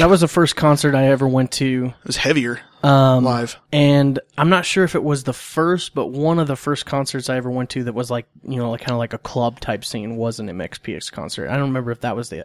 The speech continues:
Speaker 1: actual first one, but it definitely was one of the first that wasn't, like, an arena.
Speaker 2: Um, I can't remember. Like, my
Speaker 1: And
Speaker 2: first,
Speaker 1: I definitely
Speaker 2: like,
Speaker 1: like those
Speaker 2: club
Speaker 1: small shows. I think, I think those, I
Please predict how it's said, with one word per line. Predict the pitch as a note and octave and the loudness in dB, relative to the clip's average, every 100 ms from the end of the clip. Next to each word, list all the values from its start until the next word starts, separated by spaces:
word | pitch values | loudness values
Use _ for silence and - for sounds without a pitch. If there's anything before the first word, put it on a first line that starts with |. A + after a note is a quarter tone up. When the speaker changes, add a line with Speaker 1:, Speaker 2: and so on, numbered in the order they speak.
| - | -10
Speaker 1:
actual | A#2+ - C3+ B2 - | -10 -8 -10 -10 -12
first | - C3+ C3+ - | -8 -6 -6 -6
one, | C#3 C#3 _ - - - - | -8 -8 _ -20 -20 -16 -6
but | |
it | B2 | 0
definitely | C#3+ C#3 C#3 | 0 2 0
was | A#2+ | 0
one | B2 A#2+ | -2 -2
of | A2+ | -2
the | |
first | A#2 E2+ E2+ - - - _ _ _ _ - | -6 -6 -8 -8 -10 -12 _ _ _ _ -6
that | A#2 | -2
wasn't, | A2 A#2+ A#2 - | 0 -2 -2 -6
like, | A#2 A2 - | -8 -8 -8
an | A2+ | -6
arena. | G#2+ A2+ G#2 - - _ _ _ _ _ _ _ | -6 -6 -6 -10 -12 _ _ _ _ _ _ _
Speaker 2:
Um, | D3 D#3 D#3+ D#3+ D#3+ D#3 - - | -4 0 4 4 2 -4 -8 -8
I | - - | -6 -4
can't | F3+ C#3 | -2 0
remember. | C3+ C3+ C3 B2+ - - - - | 0 2 2 0 -2 -16 -20 0
Like, | C#3 C3+ C3 | 2 2 6
my | |
Speaker 1:
And | D#3 | 6
Speaker 2:
first, | F3 | 10
Speaker 1:
I | |
definitely | F#3 G#3 A3+ | 10 10 10
Speaker 2:
like, | C#3+ | 10
Speaker 1:
like | E3 D#3+ | 10 6
those | C#3 | 2
Speaker 2:
club | - C#3 C3+ | 6 8 8
Speaker 1:
small | C3+ | 8
shows. | - C3+ B2+ | 4 2 2
I | F3 | 0
think, | F#3+ F3 - | 0 -2 0
I | D#3+ | 0
think | F3 F#3 | 0 0
those, | D3+ C3 | -2 -4
I | - | -6